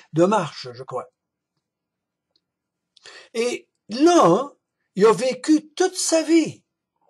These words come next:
habitant sous des tentes, ainsi qu'Isaac et Jacob,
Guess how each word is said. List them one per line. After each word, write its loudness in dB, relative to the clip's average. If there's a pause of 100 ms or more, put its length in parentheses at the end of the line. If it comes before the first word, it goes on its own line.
(120)
habitant 2
sous -2
des -2
tentes, -4 (420)
ainsi -2
qu'Isaac 0
et -12
Jacob, 0